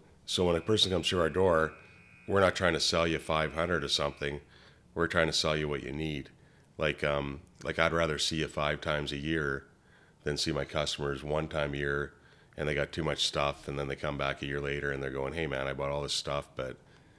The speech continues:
you know, it's not working out." So, so we try to give them smaller amounts, um,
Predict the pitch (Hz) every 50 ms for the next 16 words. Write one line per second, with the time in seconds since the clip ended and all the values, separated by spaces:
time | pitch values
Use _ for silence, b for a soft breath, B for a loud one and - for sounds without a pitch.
0 | B B B B B - - 76 73 69 67 - - 76 69 55 67 71 - -
1 | 71 76 73 67 64 - - - 76 69 67 67 - B B B B B B B
2 | B - - - 87 87 90 87 - 98 90 85 85 78 85 87 78 78 76 71
3 | 69 - - - 85 82 82 82 82 80 78 71 76 76 78 78 80 80 - -
4 | - - - B B B B B B B B B B - 71 73 73 71 69 69
5 | 69 69 65 69